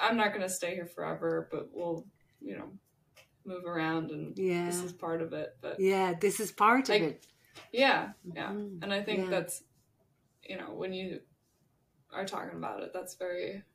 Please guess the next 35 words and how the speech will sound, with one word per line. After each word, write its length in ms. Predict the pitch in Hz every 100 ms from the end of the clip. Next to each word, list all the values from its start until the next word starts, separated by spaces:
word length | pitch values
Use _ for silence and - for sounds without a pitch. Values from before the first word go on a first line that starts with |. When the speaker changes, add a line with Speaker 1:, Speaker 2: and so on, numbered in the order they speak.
| _
Speaker 1:
you 80 | 190
know, 220 | 180 165 - _ -
powerful. 640 | 170 170 180 - - 190 - -
Speaker 2:
Mm-hmm. 600 | 170 160 180 185 190 185 - _ _ _ - - - -
I 60 | 240
think 260 | 285 277
that 120 | 226
we 100 | 208
Speaker 1:
Just 60 | 214
Speaker 2:
all 120 | 208
Speaker 1:
your 80 | 190
Speaker 2:
have, 200 | 208 190
like, 240 | 202 190
Speaker 1:
own 60 | 196
Speaker 2:
our 100 | 196
own 260 | 202 196 170
drum 380 | 202 226 233
beat 360 | 196 180 165 -
that 160 | 165 160
we 100 | 165
listen 440 | 180 180 180 143
to. 440 | - 151 135 156 160 - - - -
And 180 | 180 196
I 60 |
Speaker 1:
Mm-hmm. 100 | 196
Speaker 2:
love 280 | 202 247 247
that 240 | 202 185 -
you 440 | 202 196 185 170 - - - -
listen 400 | 208 220 226 180
to 140 | 185
your 300 | 180 196 269 254
drum 340 | 170 156 147
beat. 340 | 156 147 143
I 60 | 165
mean, 340 | 170 175 170